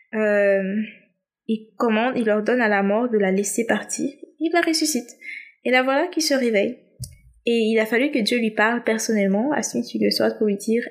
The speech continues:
Elle est à moi, son travail est fini. » Donc Dieu lui a fait comprendre que Dieu l'a laissé, bien que Dieu avait choisi que c'était son moment,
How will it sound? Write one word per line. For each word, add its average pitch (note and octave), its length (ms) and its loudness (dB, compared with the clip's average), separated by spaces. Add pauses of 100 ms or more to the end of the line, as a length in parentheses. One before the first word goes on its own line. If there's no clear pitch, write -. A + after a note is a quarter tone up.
Elle A3 180 2
est B3+ 100 2
à A#3 100 0
moi, G3+ 380 0 (220)
son A3+ 200 0
travail A3 440 0
est A3 40 -2
fini. » G#3 440 -4
Donc G#3+ 180 0
Dieu D4+ 120 2
lui D#4+ 80 4
a B3+ 60 4
fait A#3 120 -2
comprendre A3+ 480 -2 (100)
que G#3+ 60 2 (480)
Dieu C#4+ 160 2
l'a D#4 100 2
laissé, B3 320 0
bien C4+ 340 2
que D#4 100 2
Dieu A#3 200 2
avait A3 240 2
choisi C4+ 480 0
que D4 80 0
c'était A#3+ 240 0
son A#3 160 0
moment, G3+ 360 2